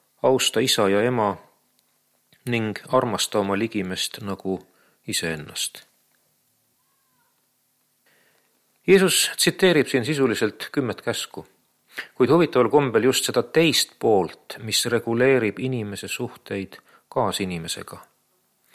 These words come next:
Võttes selle siis klassikaliselt kokku põhimõttega, "Armasta oma ligimest nagu iseennast."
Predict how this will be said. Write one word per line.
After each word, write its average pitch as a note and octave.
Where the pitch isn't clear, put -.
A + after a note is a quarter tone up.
Võttes F3+
selle B2+
siis -
klassikaliselt A#2
kokku -
põhimõttega, G#2+
"Armasta B2
oma F#2+
ligimest G2+
nagu F#2+
iseennast." F2+